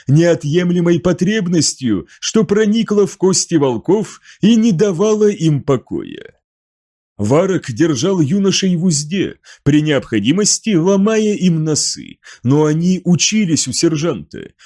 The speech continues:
К их энергичности добавлялось хитроумие, лобовые атаки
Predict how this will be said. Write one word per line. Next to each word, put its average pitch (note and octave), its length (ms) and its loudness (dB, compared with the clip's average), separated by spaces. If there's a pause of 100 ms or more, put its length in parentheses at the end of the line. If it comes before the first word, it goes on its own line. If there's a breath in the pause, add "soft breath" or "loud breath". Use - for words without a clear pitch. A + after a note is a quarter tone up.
(120)
К - 80 0
их F3 160 2
энергичности C#3 880 -2
добавлялось F#3 680 0
хитроумие, E3 880 -2 (200 loud breath)
лобовые C#3+ 580 2
атаки A2+ 640 -2